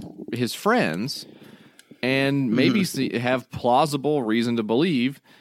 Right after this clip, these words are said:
Speaker 1: that he's being abused or he's being taken advantage of or, you know, there's something wrong and they wanna help him or whatever. Like, that makes, that seems pretty reasonable to me. But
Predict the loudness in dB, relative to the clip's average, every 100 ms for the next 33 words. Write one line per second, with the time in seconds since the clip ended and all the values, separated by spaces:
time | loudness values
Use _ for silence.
0 | -20 _ _ -4 -4 -2 -4 -2 0 2
1 | 2 2 0 0 -2 2 2 2 0 -2
2 | 2 2 2 0 0 0 0 0 0 0
3 | 0 0 0 -2 -2 -6 -12 -2 2 4
4 | 4 2 0 _ _ _ -6 -2 0 0
5 | 0 -2 -2 0 0 2 2 2 0 -2
6 | -2 0 -2 -2 -2 -4 -2 0 0 -2
7 | -4 -8 -10 _ _ _ _ -4 -2 0
8 | 0 2 0 0 0 0 2 2 2 0
9 | 2 2 2 4 4 4 0 -4 -4 -6
10 | -8 -12 _ _ _ _ _ -2 2 2
11 | -2